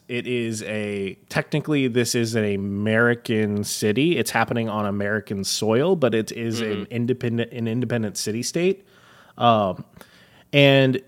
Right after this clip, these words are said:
Speaker 1: it's almost entirely controlled by Arasaka Corporation, which is the largest Japanese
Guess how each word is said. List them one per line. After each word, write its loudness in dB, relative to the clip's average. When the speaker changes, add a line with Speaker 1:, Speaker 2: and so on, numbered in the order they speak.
Speaker 1:
it's -2
almost 6
entirely 6
controlled 2
by 2
Arasaka 2
Corporation, -2
which -4
is 0
the 0
largest -2
Japanese -4